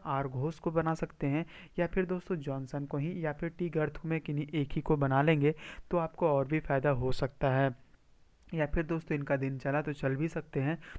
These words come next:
तो थोड़ा रिस्क लेना चाहते हैं तो ले सकते हैं, या फिर सेम टीम से जा सकते हैं। हालांकि दोस्तों यहाँ पे मैंने यहाँ पे बी वेकरना को रखा है, जो बॉलिंग करते हैं लाजवाब, लेकिन कुछ मैचों में इनको विकेट्स नहीं मिला है।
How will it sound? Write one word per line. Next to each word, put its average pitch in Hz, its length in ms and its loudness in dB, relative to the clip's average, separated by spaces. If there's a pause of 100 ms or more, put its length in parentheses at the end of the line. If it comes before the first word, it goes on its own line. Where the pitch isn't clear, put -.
तो 170 60 -6
थोड़ा 156 200 2
रिस्क 156 300 -2
लेना 147 180 0
चाहते 147 260 0
हैं 143 80 -4
तो 151 80 -4
ले 143 180 4
सकते - 340 -2
हैं, 143 80 2
या 135 100 2
फिर 156 180 -4
सेम 135 300 -2
टीम 135 200 0
से 160 140 0
जा 135 200 2
सकते 131 340 -2
हैं। 131 240 2 (320)
हालांकि 160 260 2
दोस्तों 180 300 -4
यहाँ 165 200 -2
पे 170 220 -2
मैंने 151 260 -4
यहाँ 147 200 -2
पे 151 140 0
बी 143 220 -2
वेकरना 143 480 -2
को 147 100 -6
रखा 143 280 -2
है, 147 140 2 (420)
जो 151 160 2
बॉलिंग 139 340 2
करते 156 300 0
हैं 156 80 2
लाजवाब, 143 560 0
लेकिन 147 300 0
कुछ 165 260 -4
मैचों 156 240 -2
में 160 80 0
इनको 156 160 -2
विकेट्स 139 440 -4
नहीं 139 180 2
मिला 151 220 2
है। 160 200 4